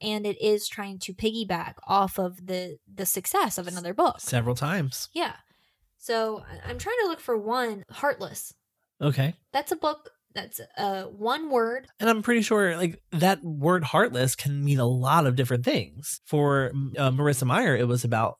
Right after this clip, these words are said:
Speaker 2: the Queen of Hearts. <laughs>
Speaker 1: Yes. And there is, there is another book by, um, Diana Palmer called Heartless.
Speaker 2: Oh, yes.
Speaker 1: But it looks like it's a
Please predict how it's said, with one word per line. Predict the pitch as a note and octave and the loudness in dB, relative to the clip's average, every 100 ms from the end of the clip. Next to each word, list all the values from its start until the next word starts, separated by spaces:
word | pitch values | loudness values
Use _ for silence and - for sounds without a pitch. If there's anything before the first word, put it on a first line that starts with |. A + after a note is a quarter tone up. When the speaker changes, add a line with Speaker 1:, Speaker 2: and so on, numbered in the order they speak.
| - | -6
Speaker 2:
the | C3 B2 B2+ - | 0 0 -2 -8
Queen | B2+ A2+ | -6 -4
of | C3+ | 0
Hearts. | F3+ - - - - - | 0 0 -6 -8 -10 0
<laughs> | |
Speaker 1:
Yes. | C#4 C4 B3 - - - | 2 4 2 0 -8 -2
And | A#3+ A#3+ | 0 2
there | B3 | 2
is, | B3+ C#4 C4+ - | 4 4 2 2
there | A#3+ A#3 A#3 | 4 4 4
is | B3+ C4 B3+ B3 - - - | 4 0 -2 -8 -12 -12 -4
another | A#3+ A#3+ C4 B3 | 4 6 6 4
book | G3 G3 - - _ | 0 -2 -6 -20 _
by, | F#3+ F#3+ F#3 G3 F#3 - | 2 4 4 0 -4 -4
um, | G3 G3 G3 F#3+ - | -2 -2 -6 -8 0
Diana | G3+ G3+ G3+ G3+ G3+ G3+ G3+ _ _ | 0 2 0 0 -2 -4 -10 _ _
Palmer | - B3 D#4 F3+ F3 - | 0 2 2 -2 -6 -10
called | - F#3 | -4 -4
Heartless. | - F#3+ - - - - - | -2 -4 -6 -16 -16 -16 -2
Speaker 2:
Oh, | B2+ B2 | 0 2
yes. | B2+ F#3 - - - | 2 2 2 -2 -2
Speaker 1:
But | A3+ | 2
it | A3+ | 4
looks | A#3+ A#3 - | 2 0 0
like | A#3+ A#3 | 0 0
it's | - G#3+ - - | -2 -6 -6 -4
a | G#3+ G#3+ G#3+ G#3+ G3+ | -2 -2 -2 -4 -8